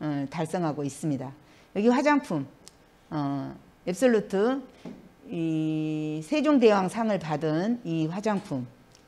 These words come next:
이것도 동종업계 삼 년 연속 판매 일 위예요. 많은 사람들이 그 뉴스킨 화장품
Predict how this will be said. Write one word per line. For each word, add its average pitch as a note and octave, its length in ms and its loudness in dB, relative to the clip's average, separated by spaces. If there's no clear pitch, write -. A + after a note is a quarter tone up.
이것도 C4 500 4
동종업계 A3 720 6
삼 D4 340 0
년 D4 260 8
연속 F#3 480 6
판매 C4+ 380 12
일 G#3 320 12
위예요. C3 420 12
많은 C4 260 10
사람들이 C4 880 10
그 F3 420 8
뉴스킨 C#4+ 400 12
화장품 F3+ 840 8